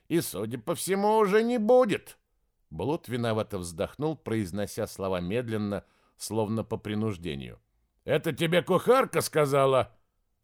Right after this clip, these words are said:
Свенальд подошел вплотную к помощнику, пристально уставившись на макушку с зарождающейся плешью. «Лошадь!» Блуд часто захлопал глазами, стараясь смотреть воеводе в глаза.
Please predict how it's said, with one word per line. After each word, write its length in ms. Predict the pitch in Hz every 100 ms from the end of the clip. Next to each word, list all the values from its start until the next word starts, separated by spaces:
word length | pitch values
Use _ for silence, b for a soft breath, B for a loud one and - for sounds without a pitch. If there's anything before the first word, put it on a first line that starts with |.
| -
Свенальд 540 | - 110 123 120 104
подошел 540 | - 117 110 - 120
вплотную 560 | 104 - 117 110 87 76
к 80 | -
помощнику, 760 | 90 107 - - 127 135 117 _ _ _ _
пристально 600 | - 190 - 185 175 170
уставившись 800 | - 156 - 135 131 - 123 110
на 100 | 107
макушку 680 | 107 101 143 147 - 135 -
с 60 | 131
зарождающейся 1120 | 113 127 117 104 92 85 82 - 98 90 117
плешью. 540 | 107 80 65 - 50 _ _ _ _ _ _ _
«Лошадь!» 640 | 170 170 190 - - - - _ _ _ _ _ -
Блуд 400 | 80 98 101 -
часто 420 | - 87 - 85
захлопал 540 | 85 - 90 85 87
глазами, 540 | 80 85 80 123 113 - _ _ _ -
стараясь 640 | - 110 107 107 104 - -
смотреть 520 | - 143 131 120 101
воеводе 480 | 107 113 98 85 87
в 60 |
глаза. 440 | 85 98 85 76